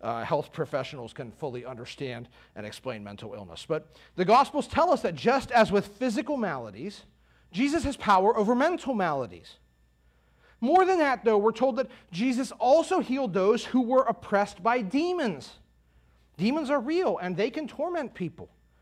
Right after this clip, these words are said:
We're gonna talk about that more in a few weeks. But we need to know, just as with the extreme forms of physical ailment and mental ailment,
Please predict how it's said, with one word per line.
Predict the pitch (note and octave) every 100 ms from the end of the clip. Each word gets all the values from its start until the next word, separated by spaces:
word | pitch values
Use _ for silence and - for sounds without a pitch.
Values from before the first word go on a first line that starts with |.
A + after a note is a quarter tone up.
| -
We're | C#3
gonna | E3+
talk | G3 F3+
about | F#3 E3
that | F#3
more | G3 G#3+
in |
a | F3+
few | G3+
weeks. | G#3 C#4 - - _ _ _ _ _ -
But | A3+
we | B3+
need | C4+ D4
to | C4
know, | D#4
just | A3+ C4+ D4+
as | A#3
with | C4
the | B3+
extreme | B3 - - C4+ B3
forms | B3 B3 B3 G3
of | A#3 F#3+ - -
physical | _ C4+ C4 D#4 C4+ C#4
ailment | A#3+ G#3+ E3 - -
and | G#3 A3
mental | A#3+ D#4 A#3+ C4+
ailment, | A#3+ G#3 F#3+